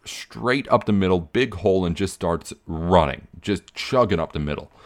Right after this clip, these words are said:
Kelly runs him down from behind. It's a good fifty, sixty yards it takes him to get there,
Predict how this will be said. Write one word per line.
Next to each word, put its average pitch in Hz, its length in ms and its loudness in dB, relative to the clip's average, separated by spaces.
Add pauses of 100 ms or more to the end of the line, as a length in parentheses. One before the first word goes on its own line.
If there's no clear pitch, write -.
(760)
Kelly 147 280 0
runs 127 300 0
him 135 140 -2
down 107 280 2
from 104 160 -2
behind. 73 520 -2
It's 107 180 -4
a 113 60 0
good 127 260 -2
fifty, - 340 -4
sixty - 440 -4
yards 101 360 4
it - 120 -6
takes 101 300 -4
him 73 100 -6
to 69 60 -8
get 98 240 -4
there, - 260 -6